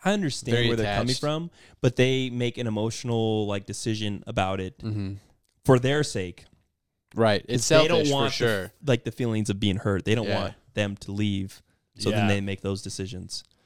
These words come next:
Speaker 2: Yeah.
Speaker 3: I think, if anything, it would be really good to,
Speaker 1: It's
Speaker 3: uh,
Speaker 1: water.
Speaker 3: to leave it up to the, the, the guys when it comes to stuff like that.
Speaker 2: Yeah. Take him out in the backyard and shoot him like an old dog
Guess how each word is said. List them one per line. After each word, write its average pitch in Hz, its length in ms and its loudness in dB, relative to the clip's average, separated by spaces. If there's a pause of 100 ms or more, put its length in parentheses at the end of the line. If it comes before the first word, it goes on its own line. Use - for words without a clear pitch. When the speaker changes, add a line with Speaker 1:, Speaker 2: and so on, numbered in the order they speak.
(140)
Speaker 2:
Yeah. 71 200 -14 (500)
Speaker 3:
I 131 140 -2
think, 175 200 -6
if 107 100 -8
anything, 120 340 -8
it 101 80 -8
would 95 100 -8
be 104 120 -10
really 107 280 -8
good 98 260 -4
to, 90 300 -6
Speaker 1:
It's 85 80 -4
Speaker 3:
uh, 85 160 -6
Speaker 1:
water. 104 260 -8 (1800)
Speaker 3:
to 127 100 -6
leave 107 220 -2
it 101 80 -2
up 104 180 -6
to 101 100 -8
the, 87 220 -10 (100)
the, 95 160 -10 (160)
the 101 100 -10
guys 95 680 -6 (720)
when 95 80 -18
it - 60 -18
comes 87 200 -14
to 87 60 -16
stuff - 200 -14
like - 180 -12
that. 80 200 -18 (260)
Speaker 2:
Yeah. 104 220 -8 (800)
Take 110 160 -4
him 110 60 -6
out 107 80 -4
in 104 40 -6
the 101 80 -6
backyard 101 480 -2
and 95 100 -14
shoot 101 220 -10
him 101 60 -10
like 98 160 -8
an 101 100 -10
old 98 160 -12
dog 98 320 -8